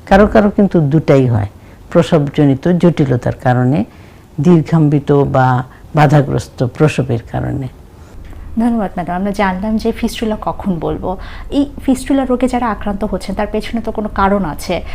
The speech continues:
Speaker 2: আহ, কেন হচ্ছে এবং কারা বেশি আক্রান্ত হচ্ছেন?
Speaker 1: ফিস্টুলা আসলে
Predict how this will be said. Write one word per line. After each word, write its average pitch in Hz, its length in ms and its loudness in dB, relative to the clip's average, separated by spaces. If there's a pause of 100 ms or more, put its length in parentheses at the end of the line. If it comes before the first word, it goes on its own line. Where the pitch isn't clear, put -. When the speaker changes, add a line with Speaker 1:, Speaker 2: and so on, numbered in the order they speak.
(180)
Speaker 2:
আহ, 240 120 0 (100)
কেন 262 280 4
হচ্ছে 262 320 0
এবং 277 180 0
কারা 202 240 0
বেশি 185 240 -4
আক্রান্ত 151 360 -6
হচ্ছেন? - 400 -8 (540)
Speaker 1:
ফিস্টুলা 226 500 2
আসলে 185 520 -2